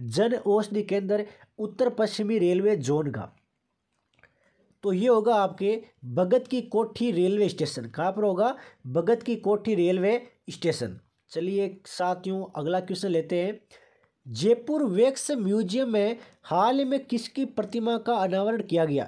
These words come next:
ये सवाल मैंने कल भी आपको करवाया था। कहाँ पर किया गया है? जयपुर वैक्स म्यूजियम में। अब भाई किसकी प्रतिमा का? तो ये आपके डॉक्टर भीमराव अंबेडकर का।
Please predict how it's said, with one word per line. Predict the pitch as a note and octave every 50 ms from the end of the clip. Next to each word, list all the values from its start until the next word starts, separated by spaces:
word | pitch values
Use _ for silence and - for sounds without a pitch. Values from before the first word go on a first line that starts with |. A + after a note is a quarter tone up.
| -
ये | C#3+ D#3+ F#3+
सवाल | F#3+ - F#3+ F#3 F#3+ G3+ G#3
मैंने | F#3 G3 G3 G3+ G3
कल | G3 G3 G3 G#3
भी | G#3 G#3+ G#3
आपको | G3 F#3+ F#3+ G#3 G3+
करवाया | - F3 F3 F#3+ G3 F#3+
था। | G3 F3+ F#3 G#3+ G#3 - - - - _ -
कहाँ | F#3 G3 A3+ A#3+
पर | A3+ A#3+ A3+
किया | F#3 A3 A3 A3
गया | G#3 A3 G#3+ G#3+
है? | A3+ A#3 A#3 - - _ _ -
जयपुर | B2 A2+ A2 D3+ G3+ G#3+ G#3+ G#3+ A#3+ B3+ A#3 A3
वैक्स | D#3+ D#3 F#3 G#3+ G#3+ G#3+ - -
म्यूजियम | A3 F3 D#3+ E3+ F3+ E3+ C#3+ D#3 G3 F#3 D3
में। | A#2 A2 G#2+ - _ _ _ -
अब | - G3
भाई | A3 A3+ G#3
किसकी | - - A#3+ B3 A#3 - - C4+ C4+
प्रतिमा | - - - G#3 G3+ - A#3+ A3+ A3+ A3+ G#3+
का? | A3 A3 A3 A#3+ A#3 - - - - _ _ -
तो | G3
ये | F3+ E3 G3 A#3+ A#3+ A#3
आपके | G#3+ G3+ G3 G3+ - A#3 G#3
डॉक्टर | E3+ D#3+ F#3 G3+ G#3 G3+ G3+ - A#3 G#3+
भीमराव | D#3 B2+ D3+ E3 F3 D#3+ F3 F#3+ G3+ G#3
अंबेडकर | - D#3+ D#3+ D#3 F3+ G3 F#3+ G#3 G#3+ F#3+
का। | E3 F3+ F#3 G#3